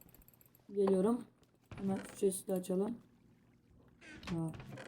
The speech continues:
bunu alalım, tamam. Ee, konumdan yavaş yavaş bahsedebilirim.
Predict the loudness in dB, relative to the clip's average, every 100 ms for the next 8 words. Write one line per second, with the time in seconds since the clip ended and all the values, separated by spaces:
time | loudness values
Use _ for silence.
0 | -16 -20 _ -12 -6 -4 -4 -4 -4 -4
1 | -4 -14 _ _ _ _ _ _ _ _
2 | _ _ _ _ _ _ 4 8 10 10
3 | 8 8 8 10 8 8 6 6 4 6
4 | 4 8 6 8 6 4